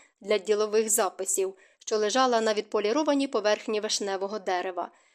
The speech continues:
У руках він недбало крутив велику черепашку. Поруч на столі стояли келих і пляшка віскі. Зважаючи на все, у такому становищі він перебував майже всю ніч. Втім, пляшку поки що не встиг випорожнити.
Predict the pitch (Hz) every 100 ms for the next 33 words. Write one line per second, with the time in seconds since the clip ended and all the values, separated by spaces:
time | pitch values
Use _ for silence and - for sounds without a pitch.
0 | _ 226 254 262 415 - 330 254 208 208
1 | 320 311 - 254 240 220 214 208 202 214
2 | 233 254 - 202 185 - 190 190 _ _
3 | _ _ _ _ 285 285 262 233 214 -
4 | 220 226 277 220 208 196 196 196 294 311
5 | 302 294 233 - 190 - 202 185 185 -
6 | - - 190 _ 220 190 240 392 370 269
7 | 240 196 202 - - 359 359 - - _
8 | 247 320 403 311 262 233 226 330 330 -
9 | 294 294 294 269 262 247 247 254 254 240
10 | 226 214 208 - 214 196 185 - - -
11 | _ - 202 196 254 381 - 320 330 320
12 | 311 302 294 285 - - 214 196 196 196
13 | 196 190 196 190 -